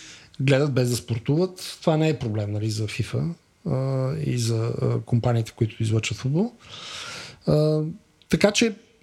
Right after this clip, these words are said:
е много важно какво е изживяването, да, да отидеш на стадиона. Това е едно от,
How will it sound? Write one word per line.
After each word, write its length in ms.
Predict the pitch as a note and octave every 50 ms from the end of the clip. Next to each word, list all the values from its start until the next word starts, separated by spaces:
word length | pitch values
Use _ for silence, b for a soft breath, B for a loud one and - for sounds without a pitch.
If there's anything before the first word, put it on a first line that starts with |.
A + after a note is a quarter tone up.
| _ -
е 60 | F#3
много 240 | F#3 G3 G3+ G3+ F3
важно 300 | C#3 C#3 C#3+ D3 D#3+ G#3
какво 360 | - - D3 - D#3+ D#3 E3
е 40 | E3+
изживяването, 920 | E3 C#3+ C#3+ C#3 C3 C#3 C3+ C3 B2+ A#2 A#2 A2 - - D#3 F3 A3 A#3+ A#3+ A#3+ _ B B B B B B B B B _ -
да, 200 | C#3+ B2+ C3 C#3 C3+ C3+ C3+ C3+ C3+ C3+ C3+ C3+ C3+ C3+ C#3 C#3 C#3 C#3 C#3+ D3
да 200 | C#3+ C3 B2 C3
отидеш 380 | B2+ B2+ - D#3+ D3+ D3+ -
на 80 | C#3 A#2+
стадиона. 600 | G#2+ - - A2 G#2 B2+ C#3+ D#3+ F3 F#3 F#3+ F#3+ G3 - _ _ _ _ -
Това 280 | - D3 C3+ C3 B2+
е 180 | A#2+ A#2+ A#2+ - - - _ - -
едно 220 | D#3+ C#3 B2 B2
от, 160 | A#2 A2 G#2+